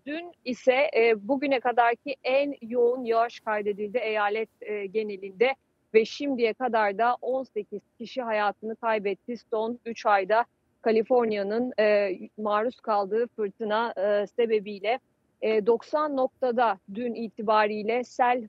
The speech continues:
baskını uyarısı vardı. E, Vali Newsom, e, federal düzeyde acil durum ilan edilmesini talep etmişti hafta başı da ve Başkan Biden da bunu onaylamıştı. Eyaletteki elli sekiz bölgenin kırkında acil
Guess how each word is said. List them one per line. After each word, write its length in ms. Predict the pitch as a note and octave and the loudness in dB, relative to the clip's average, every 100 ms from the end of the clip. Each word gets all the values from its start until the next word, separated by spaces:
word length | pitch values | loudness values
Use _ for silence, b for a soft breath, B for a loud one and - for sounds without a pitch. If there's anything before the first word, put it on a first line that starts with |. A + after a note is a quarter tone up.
| - | 2
baskını 500 | A3 G#3+ - A3 A#3+ | 2 2 -6 -4 -2
uyarısı 560 | A3 G#3+ G#3+ - A#3+ | 0 0 0 -4 -2
vardı. 460 | G#3+ G#3 G3 G#3+ C4 _ _ _ - | 0 0 0 -2 -4 _ _ _ -2
E, 240 | A3 A3 | 0 4
Vali 340 | A3 A3 A#3 | 4 4 0
Newsom, 440 | B3 C4+ - A#3 G3 _ _ | -6 -8 -8 -10 -10 _ _
e, 220 | G3 G#3 G3 | -4 -2 -2
federal 440 | A3 G#3+ A3+ B3 | -4 0 0 0
düzeyde 340 | A3 A3+ A3+ | 0 0 0
acil 480 | B3 A3 G#3+ B3 A#3+ - | 0 0 -2 -6 -10 -12
durum 340 | G3+ A3+ B3+ G#3+ | -8 -2 -2 -2
ilan 340 | A#3 A3 G#3+ | -2 -2 0
edilmesini 680 | G#3 G3+ G#3+ G#3+ - A#3+ G#3 | -2 -2 -2 -4 -4 -4 -4
talep 300 | - G#3+ G3 | 0 -2 0
etmişti 400 | G3 - G3+ - | -4 -6 -8 0
hafta 340 | G#3+ G#3 A3 | 0 0 -2
başı 260 | G3 F#3 G3+ | -6 -8 -2
da 80 | A#3 | 2
ve 140 | G#3+ | 4
Başkan 360 | G#3+ G#3 A3 G#3 | 2 2 -2 2
Biden 360 | G#3+ G#3+ G3+ | 4 2 0
da 140 | G3 F#3+ | -6 -4
bunu 280 | G#3+ G3+ - | -2 -4 -4
onaylamıştı. 680 | A3 A3 G#3+ G3+ F#3+ - C4 | -2 2 4 2 -2 -4 0
Eyaletteki 640 | A3+ G#3 G#3 - G#3 - | 2 2 0 -4 -4 0
elli 180 | G#3+ G#3 | -2 -2
sekiz 440 | - G#3+ - G#3 | -4 -4 -4 -4
bölgenin 460 | G3 G3+ G3 A3 B3+ _ - B B - | 0 0 0 -2 -2 _ -20 B B -4
kırkında 720 | D#4+ D#4+ - C4 A3+ A#3 C4+ C4 | 0 0 2 4 6 4 2 -2
acil 440 | A#3 A#3 A3 B3+ | -2 0 -4 -10